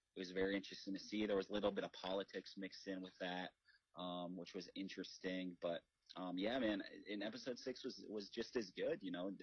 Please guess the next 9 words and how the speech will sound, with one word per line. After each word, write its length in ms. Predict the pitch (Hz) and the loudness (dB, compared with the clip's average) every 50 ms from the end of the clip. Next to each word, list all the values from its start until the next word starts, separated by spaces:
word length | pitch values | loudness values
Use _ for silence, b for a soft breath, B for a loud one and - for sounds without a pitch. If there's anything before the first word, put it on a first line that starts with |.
| 82 - - _ - | -10 -14 -12 _ -4
Uh, 120 | 90 87 82 82 - B B B B B B | -2 -2 -2 -4 -6 B B B B B B
you 100 | - 98 | 0 2
can 120 | 104 104 98 - - | 2 2 2 0 -2
kinda 140 | - 110 107 | 0 0 0
see, 440 | 98 - - 113 110 110 110 104 - B B B B B _ _ _ - - _ _ _ _ _ _ _ _ - _ _ _ _ _ | 0 0 0 2 4 4 4 2 0 B B B B B _ _ _ -20 -20 _ _ _ _ _ _ _ _ -20 _ _ _ _ _
you 160 | - 104 113 110 | -6 0 2 4
know, 140 | 104 95 | 4 4
Michael 320 | 92 95 104 117 117 - 117 | 2 2 2 2 4 4 2
Jordan, 480 | 104 - 110 107 107 110 110 107 104 | 0 2 2 2 2 2 0 -2 -4